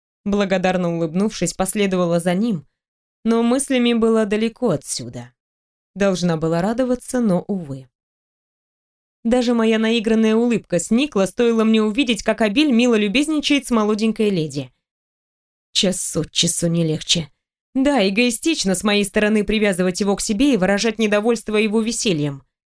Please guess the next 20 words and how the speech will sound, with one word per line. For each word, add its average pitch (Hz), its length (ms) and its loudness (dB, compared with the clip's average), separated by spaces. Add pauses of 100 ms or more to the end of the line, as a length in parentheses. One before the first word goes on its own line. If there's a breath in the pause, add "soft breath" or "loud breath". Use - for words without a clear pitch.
(340)
Но 247 80 2
всё-таки 190 420 -2
я 170 120 2
думала 170 320 0
о 156 40 -2
том, 190 200 -2
что - 160 -4
мужчина 175 400 0
будет 175 280 -2
скучать 214 380 0
без 185 220 -2
меня, 151 360 -4 (520)
а 214 100 0
не 185 100 4
найдёт 175 420 0
мне 170 220 0
замену. 139 480 -6 (1400)
Танец 294 340 -2
только 254 300 0
начался, 220 680 -2